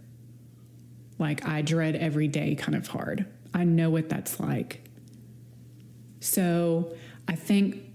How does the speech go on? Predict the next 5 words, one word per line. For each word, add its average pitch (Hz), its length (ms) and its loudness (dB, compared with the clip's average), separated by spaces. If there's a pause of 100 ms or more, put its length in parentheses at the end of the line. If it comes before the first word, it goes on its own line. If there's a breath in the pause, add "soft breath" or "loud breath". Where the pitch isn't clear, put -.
(200)
maybe 180 680 4
I've 165 160 0
experienced - 1120 0
such 165 300 -2
contrast, 262 760 4